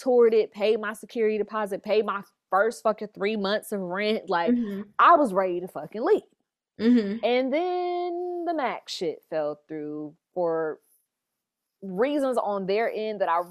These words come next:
Speaker 1: really don't feel like discussing,
Speaker 2: Mm-hmm.
Speaker 1: but the job ended up not falling through for me because of something that they had going on at the counter prior to me applying to go there. And immediately I went into panic mode.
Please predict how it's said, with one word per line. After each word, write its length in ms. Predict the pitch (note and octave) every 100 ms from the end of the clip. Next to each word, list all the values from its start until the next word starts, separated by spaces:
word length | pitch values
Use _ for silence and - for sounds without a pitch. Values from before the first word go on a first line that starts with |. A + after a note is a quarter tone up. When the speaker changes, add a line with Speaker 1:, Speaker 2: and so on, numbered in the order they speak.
| G#3
Speaker 1:
really 320 | D#4 E4+ D#4+
don't 260 | C#4+ C#4+ D4
feel 160 | C4+
like 220 | C4+ C4
discussing, 680 | B3 - C4+ B3+ - B3+ B3 B3 _ A#3+
Speaker 2:
Mm-hmm. 180 | C4 B3+
Speaker 1:
but 360 | B3 A#3 G3
the 140 | G3+ A3+
job 340 | G#3 A3+ B3 A3
ended 180 | A3
up 200 | G#3+ G3+ G3
not 360 | F#3+ G3 D#3+ - _ _ _ _
falling 480 | A3+ G3+ G#3 G#3 F#3+
through 320 | G3 G3+ G3+ -
for 240 | G3+ F3+
me 640 | E3+ F3+ A#3+ G#3 E3 D#3+ D#3+ _ _ -
because 400 | E3+ G3+ B3 G#3
of 140 | G3 F#3
something 360 | G#3+ G#3 G3
that 220 | F#3 F3+
they 140 | F#3+ G3
had 320 | G3+ F#3+ D3+
going 200 | F3+ F3+
on 140 | F3
at 100 | E3
the 80 | -
counter 360 | D#3+ G#3 F#3 E3
prior 400 | - F#3+ F#3 F3+ -
to 80 | G#3
me 440 | F#3 F3+ F3 E3+ - _ _ -
applying 560 | G#3+ - G3 F#3+ F3+
to 120 | -
go 300 | F3 F3+ C#4+
there. 480 | B3 E3+ D#3+ D#3+ D#3+ _ _ _ _ _ -
And 180 | A3
immediately 760 | B3 A3 G3+ A3 C4+ B3 G#3+ G3+
I 80 | F#3
went 160 | F3
into 160 | E3+ E3
panic 320 | G#3 F3+ D#3
mode. 380 | F3 D#3+ D#3